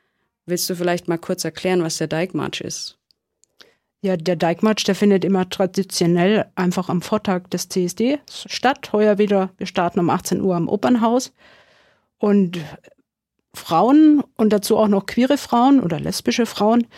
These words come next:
Speaker 2: sind halt von doppelter Diskriminierung betroffen und sind im gesellschaftlichen Leben nahezu unsichtbar. Und deswegen gehen wir da auf die Straße, um uns ganz selbstbewusst zu zeigen und einfach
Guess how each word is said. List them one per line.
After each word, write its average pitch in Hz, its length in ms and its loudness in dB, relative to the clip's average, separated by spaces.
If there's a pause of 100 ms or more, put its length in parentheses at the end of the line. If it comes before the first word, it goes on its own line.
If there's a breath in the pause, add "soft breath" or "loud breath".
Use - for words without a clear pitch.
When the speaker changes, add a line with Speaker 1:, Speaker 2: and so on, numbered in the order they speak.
(160 loud breath)
Speaker 2:
sind 196 220 2
halt 226 140 2 (160)
von 196 220 -2
doppelter 196 340 0
Diskriminierung 185 840 0
betroffen 233 540 0
und 185 180 0
sind 180 320 0 (300 loud breath)
im 190 100 0
gesellschaftlichen 196 920 2
Leben 185 300 2
nahezu 190 720 -2
unsichtbar. 180 760 -2 (500 soft breath)
Und 180 120 -2
deswegen 185 320 2
gehen 190 160 4
wir 233 100 4
da 214 120 2
auf 180 120 2
die - 100 -6
Straße, 196 500 0
um 190 160 4
uns 185 180 0
ganz 208 320 0
selbstbewusst 247 640 -2
zu - 140 -12
zeigen 285 500 2
und 190 220 0
einfach 208 560 0